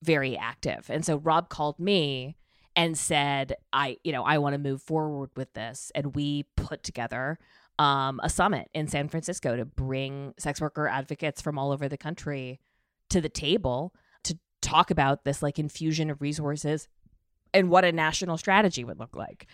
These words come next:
But instead of doing that, we got wrapped up in Rob's, uh, reputational liability. And now, after two years of working at Decriminalize Sex Work, doing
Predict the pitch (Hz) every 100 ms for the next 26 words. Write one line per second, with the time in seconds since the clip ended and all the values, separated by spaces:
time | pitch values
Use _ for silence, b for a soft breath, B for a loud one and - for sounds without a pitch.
0 | b b b - 175 165 - _ _ -
1 | 185 160 - - 190 180 180 156 175 202
2 | 165 135 117 135 202 _ _ _ _ -
3 | 160 147 165 151 143 - _ _ _ _
4 | 156 160 156 - 147 131 - 123 - -
5 | 156 147 139 143 - 147 139 135 143 -
6 | - - 160 139 131 127 - 147 139 139
7 | 202 220 160 135 123 117 117 113 117 135
8 | 156 131 135 135 143 139 139 143 135 127
9 | - 139 135 _ _ - - 226 190 165
10 | 156 160 131 135 170 - 147 131 - 147
11 | 202 190 147 123 135 135 127 123 120 117
12 | 123 - 131 131 - b b b b _
13 | 160 180 294 311 247 220 196